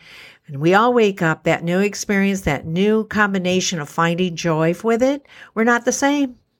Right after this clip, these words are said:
We are not the same. So keeping up with our small and large changes,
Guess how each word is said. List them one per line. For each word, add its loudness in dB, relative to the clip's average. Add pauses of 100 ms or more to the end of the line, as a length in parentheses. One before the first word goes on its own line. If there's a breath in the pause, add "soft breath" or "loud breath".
(240)
We -2
are 0
not -2 (300)
the -4
same. -4 (560 loud breath)
So -2
keeping 0
up 0
with 0
our -2
small 0 (420)
and 0
large 0
changes, -6